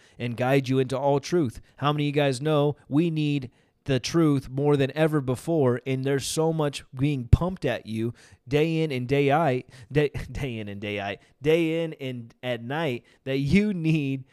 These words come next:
help knowing what's the truth? Well, he's the Spirit of truth. He'll help you with the truth. Amen? He'll show you things to come.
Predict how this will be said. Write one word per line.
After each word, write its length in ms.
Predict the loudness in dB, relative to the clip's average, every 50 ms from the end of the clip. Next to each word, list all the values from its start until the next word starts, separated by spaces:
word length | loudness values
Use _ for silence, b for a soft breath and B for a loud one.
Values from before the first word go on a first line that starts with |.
| b b b
help 480 | 2 6 8 8 8 8 6 2 -2
knowing 440 | -2 2 4 4 4 4 2 0 0
what's 260 | -2 -4 -4 -4 -6
the 80 | -8 -8
truth? 340 | -4 -2 -2 -2 -2 -2 0
Well, 120 | 0 0
he's 240 | 2 0 -2 -4 -4
the 100 | -6 -6
Spirit 320 | -4 -2 2 2 4 2
of 100 | 2 -2
truth. 320 | -2 -4 -2 -2 -2 -2 0
He'll 200 | 2 2 4 6
help 220 | 6 4 4 4
you 100 | 2 2
with 100 | 2 0
the 80 | -2 -4
truth. 340 | -2 -2 0 0 0 0
Amen? 400 | 0 0 2 2 2 2 0 -2 -6 _ B B B B B
He'll 160 | 2 2 2
show 260 | 4 6 8 10 10
you 160 | 10 8 4
things 360 | 0 0 -2 -2 -2 -2 -4 -6
to 100 | -6 -6
come. 320 | -4 -4 -4 -4 -6 -8